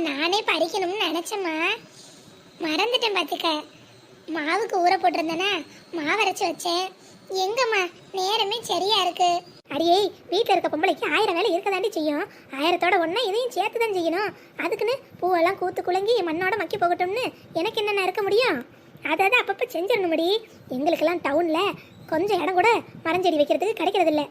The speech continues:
இல்லாதவங்களுக்கு தாண்டி அருமை தெரியும். நாங்களாம் மண்ணு தொட்டி வாங்கி அங்க வச்சு அதுல நாலு பூ பூத்தா அதை எடுத்து தலையில வைக்கிறதுக்குள்ள போதும் போதும் ஆயிடுது.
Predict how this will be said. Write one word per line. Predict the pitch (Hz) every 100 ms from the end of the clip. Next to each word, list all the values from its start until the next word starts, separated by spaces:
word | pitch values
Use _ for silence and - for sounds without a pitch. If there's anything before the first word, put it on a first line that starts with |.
| - - - 359
இல்லாதவங்களுக்கு | 427 427 311 302 277
தாண்டி | 339 392 294
அருமை | 381 311
தெரியும். | 311 330 427 - - 320
நாங்களாம் | 320 330 339 403 - - - - - 349
மண்ணு | 320 392
தொட்டி | 320 320
வாங்கி | 311 381 403 - - - 302
அங்க | 381 330
வச்சு | - 466 370 - - 311
அதுல | 453 453 359
நாலு | 339
பூ | 403
பூத்தா | 370 349 466 - - 277
அதை | 359 427
எடுத்து | 381 -
தலையில | 349 403 359
வைக்கிறதுக்குள்ள | 339 349 359 480 -
போதும் | 330 453 349
போதும் | 311 415
ஆயிடுது. | 330 349